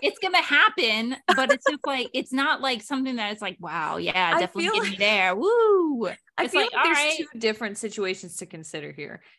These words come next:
Speaker 2: There's one where he's completely flaccid at the beginning
Speaker 1: <laughs>
Speaker 2: and has to kind of wiggle it around to get it to the
Speaker 1: <laughs>
Speaker 2: point where he's
Speaker 1: Jiggle, jiggle.
Speaker 2: actually, like,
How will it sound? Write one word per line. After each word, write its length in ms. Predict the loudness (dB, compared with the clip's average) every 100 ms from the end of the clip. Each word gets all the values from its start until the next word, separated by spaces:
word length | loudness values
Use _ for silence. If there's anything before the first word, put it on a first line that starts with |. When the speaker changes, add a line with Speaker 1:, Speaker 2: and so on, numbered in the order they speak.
| _
Speaker 2:
There's 240 | -2 -2 -2
one 420 | -4 -2 -2 -2
where 160 | -4 -4
he's 260 | -6 -8
completely 920 | -8 -10 -10 -10 -6 -6 -6 -6 -8
flaccid 680 | -8 -10 -8 -6 -6 -10 -12
at 140 | -12 -12
the 80 |
beginning 400 | -14 -12 -12 -6
Speaker 1:
<laughs> 960 | -6 -6 -10 -16 -18 _ _ _ _ -4
Speaker 2:
and 180 | -4 -2
has 280 | -2 -4 -6
to 80 |
kind 240 | -4 -2 -2
of 80 | -4
wiggle 380 | -4 -4 -4
it 100 | -4
around 640 | -4 -4 -4 -2 -2 -4 -8
to 100 | -6
get 240 | -2 0
it 160 | 0 0
to 100 | 0
the 120 | 0 -4
Speaker 1:
<laughs> 40 |
Speaker 2:
point 280 | -6 -8 -6
where 240 | -4 -4
he's 240 | -4 -6 -4
Speaker 1:
Jiggle, 160 | -2 -4
jiggle. 140 | 2 2
Speaker 2:
actually, 680 | 2 0 -4 -2 0 0 -4
like, 500 | -2 -2 -4 -8 -8